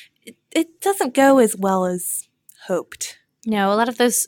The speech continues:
Speaker 2: fundraising efforts, you know, you throw the charity ball and then it turns out you spent so much money <laughs> trying to set up the
Speaker 1: Definitely
Speaker 2: ball.
Speaker 1: had that happen before.
Speaker 2: There's not a lot of money left over to actually give to Mary Seacole.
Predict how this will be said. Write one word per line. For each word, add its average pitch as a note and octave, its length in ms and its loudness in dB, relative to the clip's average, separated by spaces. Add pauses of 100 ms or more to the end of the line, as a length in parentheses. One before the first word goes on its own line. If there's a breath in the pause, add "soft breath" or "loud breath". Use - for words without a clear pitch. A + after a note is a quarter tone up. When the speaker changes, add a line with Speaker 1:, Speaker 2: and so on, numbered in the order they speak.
Speaker 2:
fundraising G3 720 0
efforts, - 580 -8
you A3+ 60 -2
know, G#3+ 80 0
you F#3 120 -2
throw F#3 280 -6
the F3+ 100 -6
charity F#3 420 -4
ball E3 340 2
and D#3+ 100 -6
then D#3 80 -12
it - 100 -18
turns F#3+ 280 -6
out F3+ 160 0
you F3+ 80 -10
spent - 300 -10
so - 160 -10
much F#3 300 -6
money A#3+ 540 4
<laughs> A3 140 -6
trying B3 340 2
to C4 140 -4
set A3 200 0
up F#3+ 140 -4
the F#3 80 -10
Speaker 1:
Definitely A3+ 460 6
Speaker 2:
ball. A#3 60 4
Speaker 1:
had A3 140 4
that G#3+ 160 2
happen G3+ 380 -2
before. - 400 -6
Speaker 2:
There's D#4 240 4
not D#4+ 240 6
a D4+ 40 4
lot B3+ 220 6
of B3 140 2
money A3 240 2
left F#3+ 240 -2
over G3 260 -2
to F#3+ 140 -6
actually F3 460 -6
give E3+ 380 -4
to - 160 -8
Mary E3 280 -8
Seacole. - 640 -12